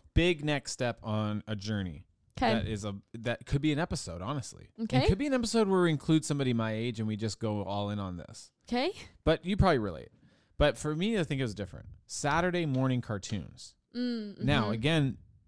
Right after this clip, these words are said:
Speaker 1: true Saturday morning cartoons and the way I experienced it was
Speaker 2: Oh, see, there's animated. <laughs>
Speaker 1: Yeah, yeah. These cartoons aren't coming on. There is no,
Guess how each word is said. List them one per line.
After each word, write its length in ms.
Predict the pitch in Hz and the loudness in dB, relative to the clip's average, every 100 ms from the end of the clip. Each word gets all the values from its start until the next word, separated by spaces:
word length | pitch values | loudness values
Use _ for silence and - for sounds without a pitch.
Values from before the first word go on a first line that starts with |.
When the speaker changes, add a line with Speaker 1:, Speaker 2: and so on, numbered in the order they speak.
| - | -14
Speaker 1:
true 400 | - - 156 220 | -8 -2 2 2
Saturday 420 | - 185 156 135 | 2 2 2 0
morning 240 | 127 127 120 | -2 -2 -2
cartoons 440 | 120 107 110 107 | -4 -4 -4 -4
and 80 | 104 | -4
the 40 | |
way 140 | 104 101 | -4 -4
I 160 | 123 139 | -2 -2
experienced 640 | 131 - 117 101 95 - | -2 -6 -6 -4 -6 -8
it 80 | 90 | -10
was 460 | 101 95 87 - - | -6 -6 -6 -10 -6
Speaker 2:
Oh, 100 | 302 | -2
see, 180 | 302 381 | 4 4
there's 220 | 370 370 415 494 | 4 2 0 -2
animated. 380 | 277 92 - 571 - | -2 -4 -2 2 4
<laughs> 100 | - | 6
Speaker 1:
Yeah, 180 | 143 113 | 4 4
yeah. 240 | 143 101 - - - - | 2 2 -2 -4 -4 -2
These 180 | 196 - | -2 0
cartoons 600 | 247 240 - 226 226 170 | 0 0 0 0 2 2
aren't 360 | 156 160 - | 2 0 -4
coming 340 | - 170 170 143 | -6 -2 -2 -2
on. 360 | 175 175 123 113 | -2 0 0 0
There 220 | 127 127 | -2 -2
is 320 | 151 170 156 139 | 0 0 0 -2
no, 520 | 147 143 135 131 | 0 2 2 0